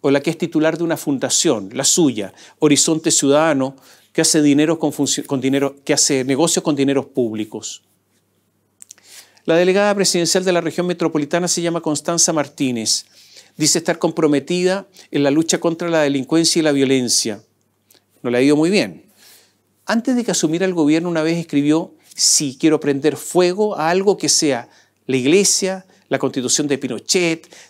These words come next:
Tribunal Constitucional, el lucro". ¿Quién es Constanza Martínez? ¿Esta o aquella? Fernando Atria,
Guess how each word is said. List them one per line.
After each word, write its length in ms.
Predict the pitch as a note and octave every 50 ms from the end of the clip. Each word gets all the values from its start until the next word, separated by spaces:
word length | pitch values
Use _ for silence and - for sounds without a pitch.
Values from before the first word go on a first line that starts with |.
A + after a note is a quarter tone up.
| _ _
Tribunal 320 | - D#3 D3 D3+ D3+ D#3
Constitucional, 960 | D3+ D3 C#3+ C3+ C3+ B2 - A#2 - - A#2+ B2 D3+ E3 E3+ E3 D#3+ D#3+ D#3+
el 160 | - D3 C#3+ C#3+
lucro". 460 | D3+ D3+ D3 B2+ C#3 - B2 B2 B2
¿Quién 160 | - C4 C#4
es 100 | B3 -
Constanza 500 | - D3+ C#3 B2+ - C#3 B2+ A#2+ - C3
Martínez? 640 | A#2 A#2 A2+ - - B2 A2 G#2+ G#2+ G#2 - - - -
¿Esta 320 | B3+ B3 - - D4 B3+
o 100 | F3 C3
aquella? 560 | A#2 - - A2 G#2+ G#2+ G#2+ G#2 F#2+ F#2 G2 _ _ _ _ _ _ _ _ _ _ _ _ - _ _ _ _ - - _ _
Fernando 480 | - E3+ D#3+ F3 G3 G3+ G3 G#3 F3+
Atria, 480 | D3+ C3 B2 - C3+ B2 A2+ A2 A#2+